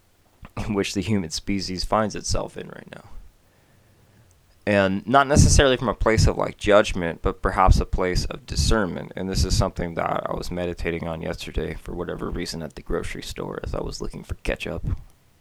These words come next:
Don't ask me why. It had nothing to do with ketchup, but this is where it came into my mind. But trying to understand, okay, how can you walk without judgment but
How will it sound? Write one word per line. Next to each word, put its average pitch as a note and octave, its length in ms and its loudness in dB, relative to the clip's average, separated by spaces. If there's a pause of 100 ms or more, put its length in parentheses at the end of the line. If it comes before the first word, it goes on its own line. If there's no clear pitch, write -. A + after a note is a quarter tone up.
(120)
Don't - 180 -10
ask - 260 -8
me - 140 -8
why. D2 200 -6
It - 80 -8
had - 200 -10
nothing - 280 -10
to - 60 -10
do - 200 -10
with - 160 -6
ketchup, - 400 -10
but - 100 -2
this - 180 -10
is - 140 -10
where - 100 -6
it - 80 -12
came D#2+ 200 -6
into - 100 -12
my - 140 -12
mind. D#2+ 340 -10 (840)
But - 100 4
trying A2 240 6
to G#2+ 80 8
understand, G#2+ 680 4 (1300)
okay, F2+ 420 4 (1200)
how A2 200 2
can G#2 300 2
you G#2 100 2
walk G#2 340 6
without F#2+ 280 2
judgment G#2 500 0
but - 140 -2